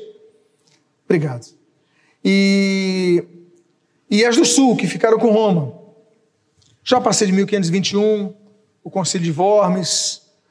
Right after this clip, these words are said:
né, a consciência dele. Em mil quinhentos e vinte e um, quando ele é sequestrado por seus amigos, é levado para um castelo em Wartburg.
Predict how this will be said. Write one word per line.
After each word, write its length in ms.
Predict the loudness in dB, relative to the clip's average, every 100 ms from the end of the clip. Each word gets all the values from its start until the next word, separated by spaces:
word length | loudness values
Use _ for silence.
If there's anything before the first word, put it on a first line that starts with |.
| _ _
né, 180 | -2 0
a 260 | 0 0 -2
consciência 520 | -2 0 0 0 0
dele. 380 | 0 2 2 2
Em 40 |
mil 160 | 0 0
quinhentos 220 | 0 -2
e 40 | -2
vinte 160 | 0
e 40 | -2
um, 120 | -2
quando 160 | 0
ele 100 | 0
é 20 | 2
sequestrado 540 | 0 0 -2 -2 -2
por 80 | -2
seus 200 | 0 2
amigos, 440 | 2 2 0 0
é 40 | 0
levado 320 | 2 0 0
para 120 | -2
um 40 |
castelo 380 | 0 0 2 0
em 60 | 2
Wartburg. 680 | 0 0 -2 2 4 2